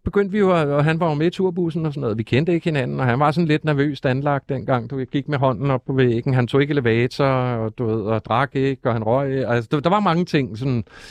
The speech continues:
Så vi skulle lige lære hinanden at kende, men, men så fandt vi jo ud af, at manden rent faktisk var sjov.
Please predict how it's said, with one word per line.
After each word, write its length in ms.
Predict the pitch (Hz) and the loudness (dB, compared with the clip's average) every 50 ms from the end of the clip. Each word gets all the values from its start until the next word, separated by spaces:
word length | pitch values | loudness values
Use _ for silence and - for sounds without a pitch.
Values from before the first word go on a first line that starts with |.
| - - - | -20 -20 -18
Så 120 | - - 117 | -10 -6 -4
vi 60 | 120 | -4
skulle 180 | - - 160 180 | 0 2 2 2
lige 100 | 202 202 | 4 4
lære 180 | 180 151 160 180 | 2 2 2 2
hinanden 260 | 175 165 151 135 135 | 0 -2 -2 -4 -6
at 60 | 151 | -4
kende, 260 | - 147 143 151 160 160 | -2 -2 0 0 0 0
men, 260 | 156 151 147 131 104 139 | 0 0 -2 -2 -2 0
men 140 | 143 147 | 0 0
så 120 | 135 - 165 | 0 -2 -2
fandt 240 | - 190 180 - 180 | 0 0 0 2 2
vi 60 | 165 | 4
jo 80 | 143 | 4
ud 180 | 147 170 220 233 | 4 4 4 2
af, 260 | 233 214 190 135 92 101 | 2 2 2 0 -2 -2
at 180 | 131 - - | -4 -4 -4
manden 440 | 127 127 123 127 135 135 170 165 147 - - | -2 0 0 0 0 -2 -4 -4 -4 -4 0
rent 240 | 104 127 156 123 - | 0 0 0 0 0
faktisk 400 | - 95 87 - - 131 - - | -2 -2 -2 -2 -4 -4 -2 -2
var 60 | 190 | -4
sjov. 280 | - - 247 254 - | 0 0 0 0 0